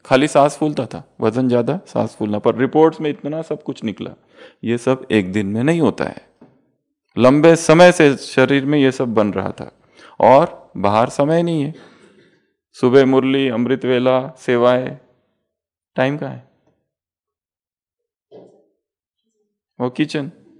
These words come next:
<laughs> तो ये डिटॉक्स की भट्टी है, शरीर में जो कुछ विष द्रव्य भरे हैं वो बाहर निकलेंगे, और निकलने दो उनको। और केवल शरीर से नहीं, मन से निकलेंगे। मन में ही तो जहर है, घृणा है, नफरत है,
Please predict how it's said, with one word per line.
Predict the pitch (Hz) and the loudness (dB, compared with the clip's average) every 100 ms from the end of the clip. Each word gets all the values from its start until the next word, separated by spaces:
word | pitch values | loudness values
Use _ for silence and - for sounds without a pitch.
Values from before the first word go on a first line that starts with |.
| _ _ _ - - | _ _ _ -12 -6
<laughs> | 233 - - - - - _ _ - 151 - _ _ _ _ _ _ _ _ _ _ _ _ _ | -4 -6 -12 -12 -16 -20 _ _ -20 -20 -20 _ _ _ _ _ _ _ _ _ _ _ _ _
तो | - | -4
ये | 101 107 | 0 2
डिटॉक्स | 98 107 147 147 - | 2 6 6 6 0
की | 123 | -2
भट्टी | 104 95 98 | -2 -4 -6
है, | - - _ - | -8 -12 _ -6
शरीर | - 110 135 143 | 2 4 4 2
में | 139 113 | 0 0
जो | 120 | -2
कुछ | 117 123 - | -4 -6 -8
विष | 82 80 - 139 - | -14 -16 -4 -2 -2
द्रव्य | 98 - 110 95 | -2 0 0 2
भरे | 92 98 104 | 2 4 4
हैं | 101 | 2
वो | 95 | 0
बाहर | 90 90 92 | 0 0 -2
निकलेंगे, | 90 - 50 50 - - | -4 -8 -12 -12 -20 -10
और | - 92 | -4 2
निकलने | 123 147 131 117 | 6 6 6 4
दो | 101 | 2
उनको। | 90 - - - - - | 0 -6 -14 -16 -18 -2
और | 101 104 | 0 2
केवल | 131 143 147 | 4 4 4
शरीर | 135 135 139 | 2 2 0
से | 147 | -2
नहीं, | 139 | -4
मन | 110 107 107 | -4 -4 -4
से | - | -4
निकलेंगे। | 101 92 87 - - _ _ - | -8 -8 -12 -12 -16 _ _ -8
मन | 95 117 143 | 2 4 4
में | 147 | 4
ही | 143 | 2
तो | 156 | 4
जहर | 117 113 113 | 4 4 4
है, | 107 - - _ _ _ _ _ _ _ _ _ 87 | 0 -8 -18 _ _ _ _ _ _ _ _ _ -2
घृणा | 101 123 127 | 2 4 6
है, | 120 | 4
नफरत | 110 117 - 123 120 | 2 2 4 2 0
है, | 107 | -8